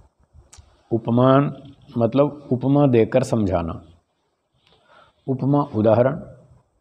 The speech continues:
ये प्रसिद्ध शब्द है। तो दो व्यक्ति आपस में बात कर रहे हैं, एक व्यक्ति एक वस्तु को जानता है,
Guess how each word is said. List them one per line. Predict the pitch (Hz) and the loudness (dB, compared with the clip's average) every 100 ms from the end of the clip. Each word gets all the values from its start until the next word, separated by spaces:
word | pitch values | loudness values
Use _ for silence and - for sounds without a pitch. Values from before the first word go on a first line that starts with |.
| _ _ _ _ _ | _ _ _ _ _
ये | 101 | -10
प्रसिद्ध | 98 95 117 110 107 | -6 -4 -2 0 2
शब्द | 110 110 | 0 -2
है। | 147 147 _ _ _ _ _ _ _ _ _ _ _ _ _ _ _ _ _ _ _ | -10 -16 _ _ _ _ _ _ _ _ _ _ _ _ _ _ _ _ _ _ _
तो | 123 123 127 127 - - _ _ _ _ _ _ _ _ | -6 -6 -8 -20 -20 -20 _ _ _ _ _ _ _ _
दो | 110 104 131 | -6 0 2
व्यक्ति | 135 123 - 139 | 2 0 0 2
आपस | 123 113 123 | 2 2 -2
में | 131 117 | 0 4
बात | 107 110 | 2 2
कर | 117 113 | 0 0
रहे | 117 | -2
हैं, | 110 - _ _ _ _ _ _ _ _ _ _ _ _ _ _ _ _ _ _ _ _ _ _ _ _ - | -6 -14 _ _ _ _ _ _ _ _ _ _ _ _ _ _ _ _ _ _ _ _ _ _ _ _ -6
एक | 131 135 127 | -2 -2 0
व्यक्ति | 127 127 127 143 147 - - | 0 0 0 2 0 -2 0
एक | 135 127 | 0 2
वस्तु | 127 123 - 127 | -2 -2 -4 0
को | 135 | 2
जानता | 120 104 101 107 | 2 2 2 2
है, | 101 98 - | 2 0 -6